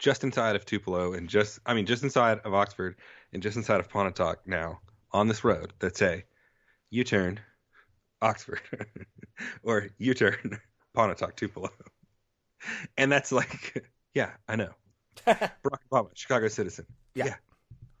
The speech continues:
Speaker 1: I
Speaker 2: We've
Speaker 1: know.
Speaker 2: met.
Speaker 1: Or, or, uh, the other day, Alexa, the little news screen on my Alexa s-, video, it said, uh, "Scientists believe thumbs evolved to hold tools." <laughs>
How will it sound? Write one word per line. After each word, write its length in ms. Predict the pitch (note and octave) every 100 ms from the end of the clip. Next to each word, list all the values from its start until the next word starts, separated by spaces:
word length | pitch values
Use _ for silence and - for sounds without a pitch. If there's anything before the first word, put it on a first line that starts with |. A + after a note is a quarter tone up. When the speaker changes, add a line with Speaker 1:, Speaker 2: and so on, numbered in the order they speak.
| _
Speaker 1:
I 40 | C#3
Speaker 2:
We've 80 |
Speaker 1:
know. 60 | A#2
Speaker 2:
met. 160 | A2 - - -
Speaker 1:
Or, 140 | C#3+ C#3+ -
or, 200 | C#3+ D3
uh, 340 | C3+ B2 A2+ G#2
the 140 | A2+
other 100 | C3
day, 160 | B2+ B2
Alexa, 640 | A2+ A2 A2+ A#2 G2+ G2 - G#2
the 140 | A2
little 340 | A2+ G#2+ G#2
news 320 | G#2 G#2+ A2 A2+
screen 340 | - A#2+ A#2+
on 80 | G#2
my 200 | G#2 G2+
Alexa 560 | G2+ G2+ G#2+ G#2 F#2+ F#2+ - - - - -
s-, 180 | - -
video, 540 | G#2 G2+ G#2 G#2 A2 A2 - - - -
it 140 | G2
said, 200 | - A2
uh, 240 | G2 F2+ F2+ - - -
"Scientists 580 | - C3+ C3 B2 B2+
believe 680 | A2 A#2 G#2+ B2+ C3 C#3+ C#3+ C#3 - - -
thumbs 320 | B2+ B2 B2+
evolved 560 | B2+ G#2 A#2+ B2 C3 -
to 320 | A2 G2+ F#2+
hold 360 | - D#3 C#3 -
tools." 640 | D3 A#2+ F2+ - - D3
<laughs> 40 | -